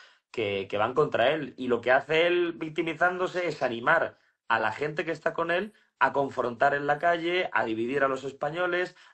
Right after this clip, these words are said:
a manifestaciones, a odio, a división, a enfrentamiento social y a crispación. Porque como él, en fin, no es un político responsable, lo que hace es ya-, llevarnos a nosotros a la guerra y al enfrentamiento, y que se peleen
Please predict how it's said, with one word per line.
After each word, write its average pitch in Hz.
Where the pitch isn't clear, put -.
a 117
manifestaciones, 143
a 107
odio, 160
a 160
división, 135
a 151
enfrentamiento 117
social 151
y 151
a 156
crispación. 123
Porque 120
como 117
él, 156
en 147
fin, 151
no 135
es 139
un 151
político 156
responsable, 160
lo 139
que 123
hace 151
es 190
ya-, 117
llevarnos 123
a 160
nosotros 156
a 143
la 110
guerra 143
y 117
al 113
enfrentamiento, 113
y 135
que 127
se 127
peleen 160